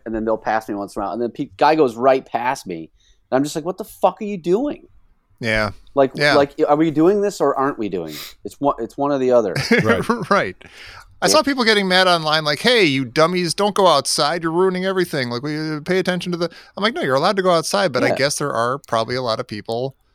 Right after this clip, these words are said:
Speaker 2: Like, I went for a walk with my wife yesterday, and, you know, we passed a few
Speaker 1: My wife.
Speaker 2: people, and each time we all
Speaker 3: Nice.
Speaker 2: just kinda, like, made a big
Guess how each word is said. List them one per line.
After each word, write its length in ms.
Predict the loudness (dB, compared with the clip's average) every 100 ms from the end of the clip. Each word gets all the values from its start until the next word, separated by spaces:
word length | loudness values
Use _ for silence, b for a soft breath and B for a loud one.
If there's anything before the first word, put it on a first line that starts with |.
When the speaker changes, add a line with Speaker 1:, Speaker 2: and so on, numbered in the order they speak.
| _ _
Speaker 2:
Like, 100 | 0
I 80 | 2
went 220 | 2 2
for 140 | 4 4
a 40 |
walk 220 | 4 2
with 240 | -2 -6 -4
my 80 | 0
wife 260 | 2 2 0
yesterday, 540 | -2 -2 -2 -2 -2
and, 160 | -4 -6
you 40 |
know, 140 | -4 -4
we 140 | -6
passed 440 | -8 -6 -6 -8
a 40 | -16
few 220 | -6 -2
Speaker 1:
My 40 |
wife. 140 | -2 -4
Speaker 2:
people, 340 | -6 -8 -8
and 160 | -8 -10
each 220 | -10 -2
time 180 | -2 0
we 80 | 0
all 60 |
Speaker 3:
Nice. 60 | -2
Speaker 2:
just 100 | -4
kinda, 160 | -4
like, 120 | -4 -4
made 160 | -8
a 40 | -6
big 320 | -6 -8